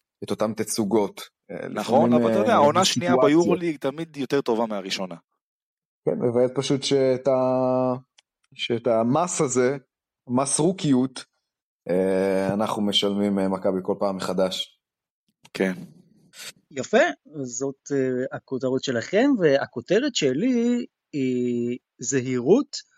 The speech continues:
Speaker 3: מוקש בדרך בטורקיה, ואני כמובן מתכוון להפועל ירושלים. לא תכננתי להביא את הכותרת הזו ככותרת היום, אבל לאור אירועי יום שישי אני חייב להביא את הכותרת הזאת,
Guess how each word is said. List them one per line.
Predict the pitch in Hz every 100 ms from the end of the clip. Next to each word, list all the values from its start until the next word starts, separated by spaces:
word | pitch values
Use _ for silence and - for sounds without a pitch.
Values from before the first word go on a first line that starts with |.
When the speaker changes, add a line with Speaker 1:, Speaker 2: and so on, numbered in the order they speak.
| _ _ _ 127
Speaker 3:
מוקש | 127 - - 247 - -
בדרך | 135 131 170 160 139
בטורקיה, | 117 202 214 185 214 185 - 131
ואני | 123 123
כמובן | 123 120 117 131 156 143
מתכוון | 127 - 113 143
להפועל | 147 120 - 160 160
ירושלים. | 131 117 - 120 110 151 214 240 247 240 _ _ _ _ _ _ -
לא | 143 190 269
תכננתי | 277 - 233 220 214 220 220 214 170
להביא | 151 135 190
את | 202
הכותרת | - 135 - 175 175 170 147
הזו | 117 - 160 151 -
ככותרת | 135 127 - 156 139 135
היום, | 117 120 156 233 311 - _ _ _ _ _ -
אבל | 143 117 117 139 139 135 135
לאור | 131 139 196 269
אירועי | 240 151 170 196
יום | 180 190
שישי | 165 - 135 - 220 226 202
אני | 135 131
חייב | 120 - 123 123 135 151 135 127 131
להביא | 127 117 143
את | -
הכותרת | - - 175 180 180
הזאת, | 175 165 185 180 180